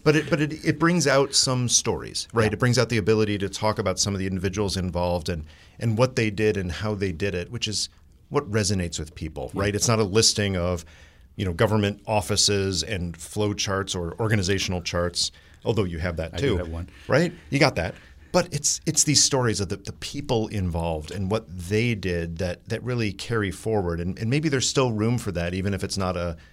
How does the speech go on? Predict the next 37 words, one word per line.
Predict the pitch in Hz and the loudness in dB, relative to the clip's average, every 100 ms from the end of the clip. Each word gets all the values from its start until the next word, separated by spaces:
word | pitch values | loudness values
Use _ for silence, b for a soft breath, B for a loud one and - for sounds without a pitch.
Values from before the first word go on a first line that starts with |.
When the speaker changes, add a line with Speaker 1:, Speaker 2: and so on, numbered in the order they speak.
| B | B
Speaker 1:
a | - | -12
hundred-year | 76 107 95 92 95 | -4 -2 0 0 2
anniversary, | 92 90 87 92 - 87 | 2 2 0 -2 -2 -4
which | 85 85 - - - | -4 -4 -4 -8 -2
you | 95 | 0
mitch-, | 90 87 - - | 0 2 0 0
you | 113 | 2
missed | 92 92 - | 4 4 2
because, | 95 85 87 - - | 0 -2 -2 -2 -4
you | 98 | -4
know, | 76 73 82 | -6 -6 -8
you | 80 | -6
weren't | 90 | -6
quite | - - - | -8 -12 -4
there | 90 | -2
yet. | 78 76 - | -2 -4 -8
Speaker 2:
I | - | -6
know. | 95 95 85 78 - | -2 -2 -4 -8 -6
<laughs> | 113 - | -6 -2
Speaker 1:
Right? | 110 120 143 B B | -2 0 -4 B B
But | 147 139 | 2 6
maybe | 151 147 | 6 6
there | 131 | 4
still | - 143 127 | 4 2 2
is | 113 | 2
an | 110 | 0
opportunity | 107 - 113 107 95 | 0 -2 -2 -2 -2
for | 87 | -4
some | 90 101 | -4 -2
of | 95 | -2
these | 90 | -2
stories | - - 98 95 87 80 - - - - | -2 -2 -4 -2 -4 -4 -6 -8 -14 -6
to, | 95 - | -6 -6
to | - | -8
resonate. | 82 87 85 87 85 76 - B B | -4 -4 -4 -4 -6 -8 -12 B B
Speaker 2:
I | 110 | 0
would, | 127 131 | 2 2